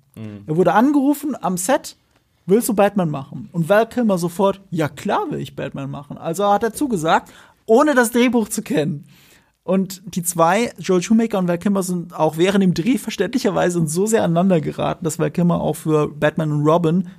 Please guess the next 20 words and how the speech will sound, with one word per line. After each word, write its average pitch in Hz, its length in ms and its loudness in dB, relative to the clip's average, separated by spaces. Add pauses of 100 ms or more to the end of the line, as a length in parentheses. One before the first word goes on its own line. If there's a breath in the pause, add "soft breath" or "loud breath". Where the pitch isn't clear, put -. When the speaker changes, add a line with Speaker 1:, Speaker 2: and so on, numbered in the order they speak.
Speaker 2:
nicht 170 200 0
zurückgekehrt 208 500 -6
ist. - 220 -12 (880 soft breath)
Den 156 220 6
ich - 260 -4
übrigens 165 340 -2
richtig 175 220 -2
scheiße 208 280 -2
finde. 143 240 -4
Mit 180 100 -2
Batman 165 260 2
Robin 240 200 2
kann 262 100 4
ich 196 60 4
nichts 214 200 2
anfangen. 143 540 -4
Das 208 140 2
ist 196 100 0
nur 214 160 6
Trash. 139 400 -4